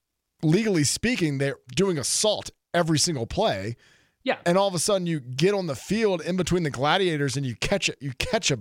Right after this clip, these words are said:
Speaker 1: s-, uh, I actually replayed, I replayed the, uh, the clip a couple of times. He didn't get hit that hard.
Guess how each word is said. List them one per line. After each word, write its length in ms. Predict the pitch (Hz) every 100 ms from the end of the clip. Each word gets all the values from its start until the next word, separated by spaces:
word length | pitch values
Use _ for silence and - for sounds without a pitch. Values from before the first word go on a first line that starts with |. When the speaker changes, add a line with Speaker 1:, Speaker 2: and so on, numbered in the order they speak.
| -
Speaker 1:
s-, 200 | - - - - _ _ _ _ _
uh, 120 | 131 - -
I 200 | 160 247 214 -
actually 360 | 180 233 185 143
replayed, 460 | 151 147 147 147 - 135
I 120 | 170
replayed 600 | 190 151 139 139 151 131
the, 100 | 131 107
uh, 340 | 127 123 120 101
the 120 | 113 - -
clip 260 | - 175 190
a 40 |
couple 240 | 208 220 226
of 60 |
times. 400 | 240 254 262 - - - - _ -
He 120 | 349
didn't 160 | 339
get 100 | 175
hit 300 | - 151 90 85
that 220 | 156 156
hard. 420 | 82 80 110